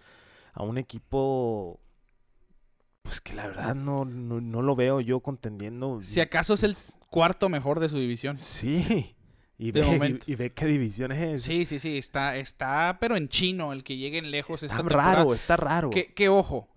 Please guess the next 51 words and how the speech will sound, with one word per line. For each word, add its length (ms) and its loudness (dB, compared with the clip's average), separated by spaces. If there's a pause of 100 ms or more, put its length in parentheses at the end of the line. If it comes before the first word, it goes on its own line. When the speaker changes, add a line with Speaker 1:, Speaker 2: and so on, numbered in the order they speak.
(360)
Speaker 2:
no 320 4
es 140 4
un 160 2
mal 180 2
grupo 340 2
de 80 4
jugadores, 600 2
porque 180 -2
Speaker 1:
No. 220 6
Speaker 2:
Chris 180 2
Bryant 240 4
los 160 2
encabeza, 560 4
eso 160 2
es 80 0
un 120 2
hecho. 260 -2 (440)
Y 640 0 (520)
quienes 220 2
jueguen 180 4
Fantasy, 440 8
draftéenlo, 580 6
porque 220 2
sus 160 0
numeritos 540 2
van 160 4
a 60 4
estallar 500 2
después 320 0
de 100 2
jugar 220 0
en 80 -4
Cruz 200 -2
Field 180 -2
la 80 -2
mitad 320 0
de 120 -2
los 140 0
ciento 200 -6
sesenta 400 -8
y 60 -12
dos. 220 -20 (1120)
Tienen 220 4
un 80 2
grupo 340 2
en 80 0
el 100 -2
infield 360 -4
con 180 -4
Brennan 320 0
Rodgers, 720 0